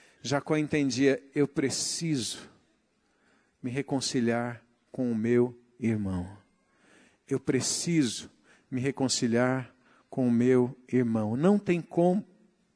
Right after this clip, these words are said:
continuar a jornada com Deus, na direção do Senhor, na direção de Betel,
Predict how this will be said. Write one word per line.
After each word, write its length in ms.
continuar 840
a 100
jornada 520
com 240
Deus, 400
na 140
direção 640
do 100
Senhor, 480
na 120
direção 640
de 120
Betel, 480